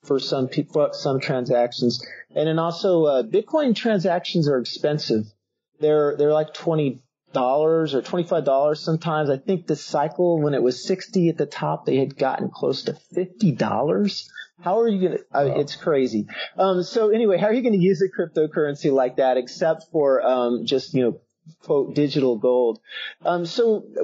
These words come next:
Speaker 1: what we d-, what I've done over the past few years, it's been about three years of work, is I've made a, a cryptocurrency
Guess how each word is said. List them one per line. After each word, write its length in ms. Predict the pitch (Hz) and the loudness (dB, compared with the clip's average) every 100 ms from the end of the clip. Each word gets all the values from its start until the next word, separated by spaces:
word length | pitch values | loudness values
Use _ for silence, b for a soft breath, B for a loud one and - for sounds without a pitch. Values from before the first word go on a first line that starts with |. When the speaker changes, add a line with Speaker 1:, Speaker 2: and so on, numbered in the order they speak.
| - | -6
Speaker 1:
what 240 | 165 208 185 | -2 0 2
we 480 | 190 170 160 - - | 2 2 0 -2 -2
d-, 240 | 143 165 - | -2 -2 -2
what 180 | 170 180 | 0 2
I've 200 | 160 135 | 0 0
done 260 | 175 175 | -2 0
over 200 | 165 156 | 2 2
the 100 | 147 | -2
past 380 | - 156 156 - | -2 -2 -2 0
few 140 | 151 | 0
years, 400 | 127 139 170 151 | 2 4 4 2
it's 120 | 147 - | -2 -4
been 140 | 170 | -2
about 300 | 151 143 - | 0 -4 -4
three 160 | 151 151 | 0 2
years 260 | 156 135 | 2 2
of 80 | 117 | 0
work, 400 | 117 123 143 147 | 2 2 2 0
is 160 | 131 143 | -2 0
I've 240 | 131 123 | 0 0
made 240 | 143 139 | 0 2
a, 580 | 135 120 - _ _ - | 4 2 -2 _ _ -6
a 40 | 131 | -4
cryptocurrency 1300 | 220 208 190 160 - 170 165 160 - 151 143 135 | -2 -2 -2 -2 -2 -2 -2 -2 0 2 2 0